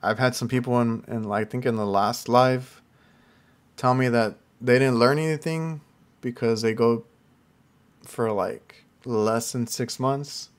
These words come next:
But, yeah, basically I just went, I was already in college, switched over my major because they offered an H vac major, and, uh,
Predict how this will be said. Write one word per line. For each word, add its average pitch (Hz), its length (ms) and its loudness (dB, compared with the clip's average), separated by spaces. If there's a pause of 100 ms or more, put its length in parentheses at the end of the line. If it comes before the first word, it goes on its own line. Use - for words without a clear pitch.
(1400)
But, 110 460 0 (640)
yeah, 139 240 10
basically 139 480 8
I 135 60 8
just 127 160 0
went, 131 260 2 (640)
I 117 120 8
was 123 180 6
already 131 220 6
in 127 80 0
college, 120 760 4
switched - 420 -2
over 120 220 4
my 120 140 4
major 113 600 -2 (1160)
because 113 240 -2
they 110 120 4
offered 113 340 6
an 110 100 -2
H 139 220 -2
vac 107 240 2
major, 104 480 -4 (1000)
and, 107 300 0
uh, 98 300 -2